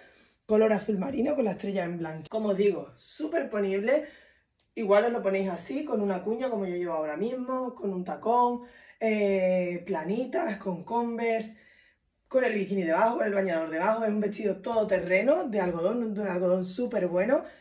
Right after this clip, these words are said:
Viene talla única, pero da talla hasta X X L sin ningún problema, da muchísima talla.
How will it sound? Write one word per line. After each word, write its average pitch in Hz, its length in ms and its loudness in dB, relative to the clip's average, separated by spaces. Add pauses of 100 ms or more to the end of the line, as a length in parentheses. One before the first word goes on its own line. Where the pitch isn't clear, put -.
(140)
Viene 240 260 2
talla 214 260 4
única, 190 280 0
pero 170 100 -6
da 180 260 -4
talla 190 380 2
hasta 165 500 -6
X 190 340 -2
X 165 240 -10
L 185 140 -2
sin 214 200 -6
ningún 175 260 -6
problema, 170 380 -4
da 180 160 -2
muchísima 180 760 -8
talla. 233 460 -2